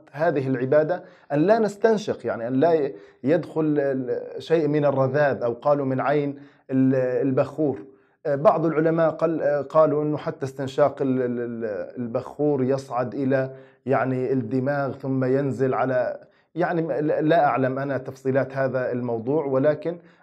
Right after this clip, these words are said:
المفتى به أن، آه، المفتى به أن التعطر والتطيب والتبخر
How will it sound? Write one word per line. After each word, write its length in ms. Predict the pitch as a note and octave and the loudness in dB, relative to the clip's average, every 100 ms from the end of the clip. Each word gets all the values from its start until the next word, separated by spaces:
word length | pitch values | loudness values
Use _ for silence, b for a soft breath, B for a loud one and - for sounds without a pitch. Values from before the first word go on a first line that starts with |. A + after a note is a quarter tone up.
| - | -4
المفتى 480 | C3 D3 - C#3 A#2 | -2 -2 0 0 0
به 380 | C#3 C#3 C3+ | -2 0 -2
أن، 220 | C#3+ C3+ C3 | -2 -2 -4
آه، 400 | - B2+ B2 A2+ | -4 -2 0 -2
المفتى 420 | B2 C3+ - A#2+ | -4 -6 -2 -2
به 360 | C3 B2+ B2+ | -2 -2 -4
أن 220 | C#3+ C3+ B2+ | -4 -4 -4
التعطر 1160 | A#2+ - B2+ A#2+ A#2+ A#2 C3+ A#2+ C3+ - B2 | -4 -4 -4 -2 -2 -2 -2 -2 -4 -6 -6
والتطيب 800 | A#2 A#2+ B2 - C3+ B2+ B2 A2+ | -4 -6 -8 -2 0 0 -2 -2
والتبخر 880 | A#2+ A#2+ C3+ - C3 D3 - C3+ | -2 -2 -2 -2 0 0 -2 -6